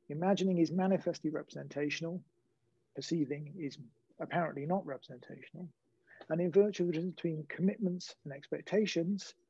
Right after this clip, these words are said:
imagining involves all sorts of undertaking to do things and, and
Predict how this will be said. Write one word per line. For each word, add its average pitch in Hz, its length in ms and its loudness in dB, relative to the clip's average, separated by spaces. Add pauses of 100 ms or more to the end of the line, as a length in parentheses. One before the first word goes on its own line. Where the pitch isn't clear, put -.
(540)
imagining 175 400 6
involves 160 340 6
all 185 220 8
sorts - 420 2
of 131 240 -4 (260)
undertaking 170 560 6
to 139 80 -2
do 165 220 4
things 165 500 0
and, 156 380 -4 (280)
and 143 220 -4